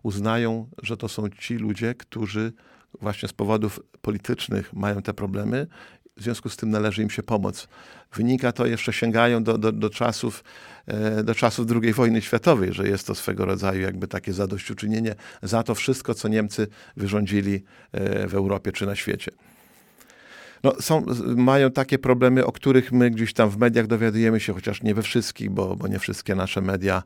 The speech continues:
e, o tym mówią, zwłaszcza media związane z obecnym rządem. Mówią, że jest wszystko w porządku, że problemu nie ma. No, oczywiście jest, ma to związek z tym, że, że, że, że są próby, czy nawet, nawet decyzje gdzieś tam podjęte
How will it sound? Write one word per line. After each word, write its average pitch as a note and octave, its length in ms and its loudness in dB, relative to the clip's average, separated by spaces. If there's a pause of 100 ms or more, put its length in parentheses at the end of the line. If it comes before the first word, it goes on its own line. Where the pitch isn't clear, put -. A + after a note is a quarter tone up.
(320)
e, F#2 240 0
o G2+ 120 0
tym F#2+ 320 -2
mówią, A2+ 340 2
zwłaszcza G2 520 -2
media F#2 360 0
związane F#2+ 460 -2
z E2+ 60 -6
obecnym F#2+ 600 -2
rządem. A2 380 2
Mówią, F#2 280 -2
że F#2 160 0
jest F#2+ 140 -2
wszystko - 320 -8
w - 40 -16
porządku, A#2 480 -4
że F#2 120 -4
problemu F#2+ 360 0
nie A#2+ 160 4
ma. A2+ 140 2
No, F#2 160 0 (400)
oczywiście G2 500 -4 (480)
jest, G2 420 -2
ma G2 140 0
to G2 140 -4
związek F#2 380 -4
z - 60 -10
tym, F#2+ 180 -4
że, G2 160 -2 (420)
że, G2+ 320 -2
że, F#2+ 180 0
że G2 160 -2
są F#2+ 480 -2
próby, G2 480 -2
czy - 140 -6
nawet, F#2 260 -2
nawet F#2 280 -6
decyzje C#3 420 0
gdzieś A2 160 -6
tam G#2+ 140 -2
podjęte G2+ 480 -2